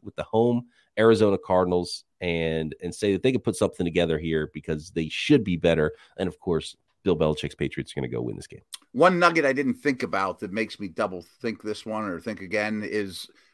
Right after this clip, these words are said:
Speaker 2: really athletic quarterbacks, runners have given the Patriots a lot of, uh,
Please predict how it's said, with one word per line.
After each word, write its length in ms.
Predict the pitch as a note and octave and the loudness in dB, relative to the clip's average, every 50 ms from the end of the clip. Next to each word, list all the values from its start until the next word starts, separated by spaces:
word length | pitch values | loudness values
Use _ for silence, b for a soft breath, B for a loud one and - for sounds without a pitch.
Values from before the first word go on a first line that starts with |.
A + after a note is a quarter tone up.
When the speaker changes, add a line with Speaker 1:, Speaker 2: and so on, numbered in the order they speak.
| _ _ | _ _
Speaker 2:
really 480 | G2+ A#2+ E3 G#3 A3 G#3 F3+ E3 - | -2 2 4 6 6 6 6 4 4
athletic 540 | - D3+ D3+ D3+ - - C#3 C#3 B2+ A#2+ A2 | 4 4 4 2 0 0 2 2 2 2 -2
quarterbacks, 760 | - - A2+ A#2 A#2+ B2 C3 A#2+ C3 C3 C3 B2+ B2 - - - | -4 -4 -2 0 0 0 0 0 0 0 -2 -4 -6 -8 -14 -12
runners 680 | F#2 F#2 A2+ A2+ B2 B2+ B2+ B2 B2 B2 A#2+ - - - | -4 -2 0 2 2 2 2 0 -2 -4 -6 -8 -12 -6
have 200 | B2 A#2 G2+ E2+ | -6 -6 -6 0
given 280 | - C3+ B2+ A2+ B2 A2+ | 2 2 2 2 2 0
the 80 | G2+ | -2
Patriots 560 | - - A#2+ A2+ A2+ - - A2+ G#2+ G2+ - | -2 -2 -4 -4 -4 -4 -4 -4 -6 -4 -6
a 40 | - | -8
lot 360 | F#2 E2+ E2+ F2+ F#2+ G2+ G#2 | -6 -6 -4 -2 -2 -2 -2
of, 80 | G2+ F#2+ - - - - | -4 -6 -8 -14 -12 -8
uh, 320 | G2 F#2 E2+ E2+ - - | -6 -6 -6 -6 -8 -10